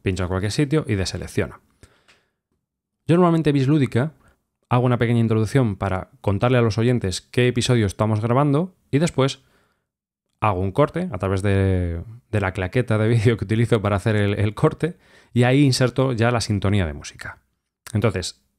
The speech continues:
aquí corto y aquí inserto, empieza a insertarse la música. Así que voy a hacer una selección, aquí pequeña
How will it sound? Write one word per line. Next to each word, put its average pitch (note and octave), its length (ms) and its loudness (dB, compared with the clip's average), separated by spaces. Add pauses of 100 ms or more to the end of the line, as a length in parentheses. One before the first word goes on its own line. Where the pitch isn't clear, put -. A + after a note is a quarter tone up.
(180)
aquí G#2 320 -4
corto F3 560 -2 (1400)
y B2 140 6
aquí A#2+ 400 0
inserto, G2+ 580 -2 (100)
empieza A2 360 0
a A2 40 2
insertarse F#2+ 440 -2
la D#2+ 80 -4
música. - 440 -14 (1120)
Así B2+ 240 0
que B2 140 2
voy C3+ 180 2
a D#3 60 2
hacer C3 380 0
una C3 180 0
selección, D#3+ 560 -2 (720)
aquí - 320 -4
pequeña D3+ 520 -2